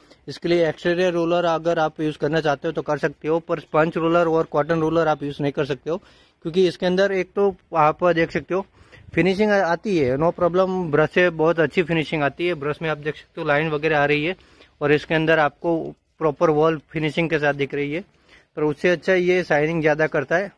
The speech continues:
और एक्सटीरियर में हमें, आपको पता ही है, primer करना है, तो first code में हमें प-, जो plaster होता है उसे अच्छे से दबाना ही होता है। इसके लिए एक्सटीरियर अगर कर रहे हो तो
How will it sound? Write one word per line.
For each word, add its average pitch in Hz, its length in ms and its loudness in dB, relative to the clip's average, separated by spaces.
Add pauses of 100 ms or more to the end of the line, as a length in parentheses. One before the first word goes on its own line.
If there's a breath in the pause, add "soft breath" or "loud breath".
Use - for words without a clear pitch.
और 156 160 0
एक्सटीरियर 160 540 0
में 160 180 -4
हमें, 156 160 0
आपको 147 260 -2
पता 143 240 -8
ही 156 100 0
है, 160 60 0
primer 143 380 -4
करना 151 260 -4
है, 160 120 -4 (420 soft breath)
तो 139 60 -8
first 147 300 0
code 160 220 2
में 165 140 0
हमें 165 240 0
प-, - 600 -8
जो 151 340 0 (160)
plaster 139 300 0
होता 151 220 0
है 156 60 2
उसे 156 200 0
अच्छे 160 240 -2
से 160 160 0
दबाना 139 340 2
ही 156 60 2
होता 139 220 -2
है। 185 80 -2 (440 soft breath)
इसके 143 220 -8
लिए 156 200 4
एक्सटीरियर 165 480 0
अगर 156 260 0
कर 151 180 -2
रहे 165 100 4
हो 160 80 2
तो 156 240 -6